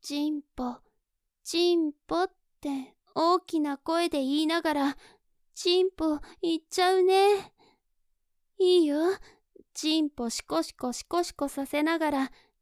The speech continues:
チンポ、チンポ、チンポ、チンポって叫びながら、チンポ行こうね。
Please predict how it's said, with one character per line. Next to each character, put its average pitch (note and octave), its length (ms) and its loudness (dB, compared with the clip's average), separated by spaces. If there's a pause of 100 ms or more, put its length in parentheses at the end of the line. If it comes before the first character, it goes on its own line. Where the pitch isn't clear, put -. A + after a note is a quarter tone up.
(120)
チ D4 260 -4
ン C#4+ 120 -2 (100)
ポ、 A3+ 180 -10 (220)
チ D#4 240 -2
ン D#4+ 80 -2
ポ、 B3 240 -8 (400)
チ F4+ 260 2
ン F4 100 2
ポ、 C#4+ 260 -4 (260)
チ G4 260 2
ン G#4+ 40 4 (100)
ポ F#4 320 4
っ - 20 2 (400)
て D4+ 80 -4
叫 C4+ 360 -2
び D#4+ 120 2
な E4+ 140 2
が D#4 100 0
ら、 C#4 240 0 (560)
チ C4+ 240 -4
ン C4 60 -4
ポ - 160 -10 (340)
行 A3+ 160 -10
こ D#4 220 2
う C#4 60 -2
ね。 C#4+ 340 -2